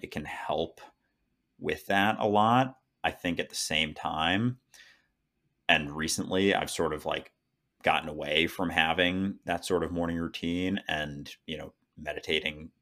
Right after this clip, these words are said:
daily because I got tied to it as a sort of, you know, need and, and feeling like I couldn't take on the day as well if I didn't meditate. So, you know,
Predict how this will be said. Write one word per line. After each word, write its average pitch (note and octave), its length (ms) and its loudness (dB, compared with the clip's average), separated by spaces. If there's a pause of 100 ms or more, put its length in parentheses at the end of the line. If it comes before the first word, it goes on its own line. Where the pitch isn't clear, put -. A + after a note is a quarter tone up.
(120)
daily E2 460 0
because D#2 720 -2
I E2+ 60 2
got D#2 300 -2
tied D#2 340 0
to F#2 140 2
it G#2+ 340 2
as E2 100 -4
a E2+ 60 -8
sort D#2 400 -2
of, D2 340 -6 (460)
you - 100 -10
know, - 220 -8 (420)
need E2 640 2
and, D#2 320 -4 (120)
and D2+ 160 -6
feeling D#2 440 -2
like D#2+ 380 -8
I D2+ 100 -10
couldn't D2+ 460 -6
take D2+ 260 -4
on D2+ 140 -8
the D#2 80 -10
day D#2 640 -2 (220)
as E2+ 180 -4
well F2 500 0
if - 140 -6
I - 200 -4
didn't D#2+ 360 -4 (460)
meditate. A2+ 720 4
So, D#2 500 0 (500)
you E2+ 80 -4
know, D2+ 80 -2